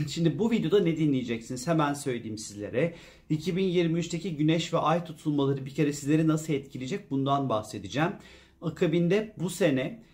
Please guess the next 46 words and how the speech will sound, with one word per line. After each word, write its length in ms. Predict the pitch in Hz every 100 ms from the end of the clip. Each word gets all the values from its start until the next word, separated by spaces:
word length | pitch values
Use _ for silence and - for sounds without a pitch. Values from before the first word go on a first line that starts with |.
| _ -
e, 220 | 131 135
Satürn 580 | 135 - 185 - 165 185
yeni 220 | 147 165
bir 60 | 170
seyahate 540 | 170 151 143 151 180
başlıyor 380 | 139 120 - 117
Balık 340 | 120 139 - -
burcuna. 480 | 139 117 135 165
Bunun 180 | 135 151
size 200 | 165 180
etkisi 360 | 156 - 147 147
nasıl 280 | 151 - 156
olacak? 460 | 131 123 127 123 -
İki 220 | - 160
buçuk 240 | 160 -
sene 280 | - 131 120
boyunca 400 | 123 120 110 107
bundan 380 | 120 127 143 135
bahsedeceğim. 680 | 113 - 104 92 95 127 175 - - - -
Sonra 340 | - 185 180
Jüpiter 600 | 180 139 156 - 156 151
bolluk, 400 | 135 143 135 143
bereket, 380 | 143 139 147 139
şans 320 | - 139 139
ve 100 | 131
talih 380 | 131 131 131 156
gezegeni 340 | 147 127 131 131
olan 200 | 131 135
Jüpiter 460 | 135 131 160 151
de 60 | 143
yeni 260 | 135 151
bir, 240 | 151 156 - - _ _ 135
e, 280 | 127 123 113
burçta, 500 | 135 - 139 127 127
Boğa'da 340 | 120 123 143
seyahatine 540 | 170 165 143 131 - 110
başlayacak. 500 | 120 - 131 131 -
Bunun 180 | 139 196
size 280 | 202 185
özel 280 | 202 151 156
etkisi 380 | 151 - 143 147
nasıl 260 | 151 151 139
olacak? 380 | 117 123 -
Bundan 340 | 127 120 143 170
bahsedeceğim 680 | 147 135 117 98 110 90 92
size. 460 | 101 92 139 170